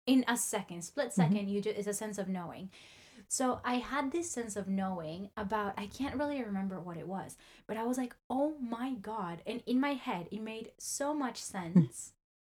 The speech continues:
Speaker 1: Everything was so clear and I could understand the concept. And then I was like, "I think I'm gonna forget this."
Speaker 2: Mm.
Speaker 1: So I can't really write it because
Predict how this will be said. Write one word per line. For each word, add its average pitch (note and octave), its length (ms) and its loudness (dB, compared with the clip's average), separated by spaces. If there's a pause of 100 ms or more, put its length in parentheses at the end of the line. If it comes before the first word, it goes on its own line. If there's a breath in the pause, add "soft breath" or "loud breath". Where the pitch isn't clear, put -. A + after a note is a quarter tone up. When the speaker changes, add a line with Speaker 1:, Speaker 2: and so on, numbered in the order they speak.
(200)
Speaker 1:
Everything C4 440 2
was G3+ 120 -2
so B3+ 400 0
clear D4+ 520 2
and G3+ 160 -2
I G3 80 0
could B3+ 200 -2
understand B3+ 680 0
the F#3 60 -4
concept. G3 560 -8 (440 soft breath)
And C4 160 6
then C4 200 2 (220)
I A3 120 -4
was A#3 160 -2
like, A3+ 220 -4
"I G#3 100 -4
think E4 240 -6
I'm D#4+ 140 2
gonna F#3+ 180 -2
forget E3+ 460 -8
this." - 420 -16
Speaker 2:
Mm. G3+ 240 12 (560)
Speaker 1:
So - 400 0
I B3 140 4
can't C4+ 440 -2
really B3+ 260 4
write G#3 360 0
it F3+ 220 -4
because G3+ 500 -2